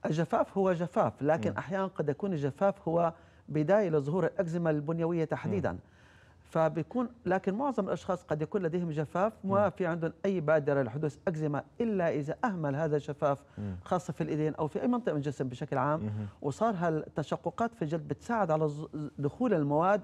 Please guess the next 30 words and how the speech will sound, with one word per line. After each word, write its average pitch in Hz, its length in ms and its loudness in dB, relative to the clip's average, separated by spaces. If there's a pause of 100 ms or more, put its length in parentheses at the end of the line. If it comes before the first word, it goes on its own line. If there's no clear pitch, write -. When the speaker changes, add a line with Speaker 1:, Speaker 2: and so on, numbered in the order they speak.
Speaker 2:
مهم. 156 120 2
Speaker 1:
المحسسة 180 640 -4 (640)
أو 220 160 4
المخرجة 175 480 0
لداخل 180 440 2
الجلد 160 280 0
ونسيج 139 520 0 (360)
تحت 165 220 -4
الجلد 156 240 -2 (120)
أو 156 80 4
Speaker 2:
مهم. 156 60 6
Speaker 1:
الأدمة، 165 400 0 (240)
فبصير 170 360 0
في 175 160 -4
عنده 156 220 0
الأكزيما. 113 340 -6
Speaker 2:
تمام. - 120 -14 (220)
Speaker 1:
فالجفاف 208 460 0 (100)
مجرد 208 380 0
نعالجه 180 340 0
ببعض 147 360 0
ال-، 139 120 -4 (160)
المرطبات 151 920 0
أو 135 60 4
Speaker 2:
مهم. 143 140 2
Speaker 1:
المطريات 151 440 -2
للجلد 156 500 0 (280)
Speaker 2:
مهم. 117 260 -2
Speaker 1:
يكون 202 260 0
كافٍ. 175 400 2